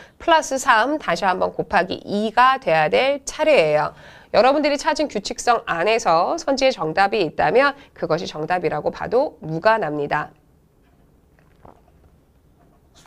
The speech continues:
자, 우리 다음 교차형의 문제, 두 번째 문제 한번 접근해 보도록 하겠습니다. 자, 딱 멀리 한번 봐보세요. 느낌이 오십니까?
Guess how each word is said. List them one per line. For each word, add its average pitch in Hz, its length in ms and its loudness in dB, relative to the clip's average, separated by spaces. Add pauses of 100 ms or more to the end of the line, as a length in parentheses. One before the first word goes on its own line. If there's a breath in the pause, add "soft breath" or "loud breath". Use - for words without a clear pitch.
(1300 loud breath)
자, 165 320 0 (280)
우리 269 160 4
다음 214 640 4
교차형의 262 540 2
문제, 180 640 0
두 185 140 -4
번째 202 300 2
문제 156 220 0
한번 180 520 0
접근해 208 400 -2
보도록 165 340 -4
하겠습니다. 160 680 -2 (460 loud breath)
자, 190 300 0 (240)
딱 339 340 2
멀리 226 260 6
한번 294 260 4
봐보세요. 175 640 2
느낌이 226 380 0
오십니까? 196 720 2